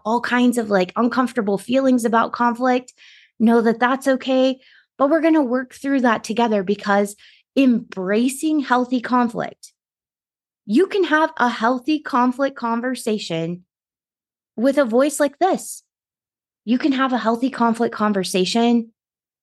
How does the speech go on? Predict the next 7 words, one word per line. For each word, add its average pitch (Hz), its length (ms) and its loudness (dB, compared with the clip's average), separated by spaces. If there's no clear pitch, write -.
with 226 140 4
a 226 60 2
very 196 280 0
kind, 214 680 -2
gentle, 202 840 0
curious 196 640 0
voice. 175 600 -2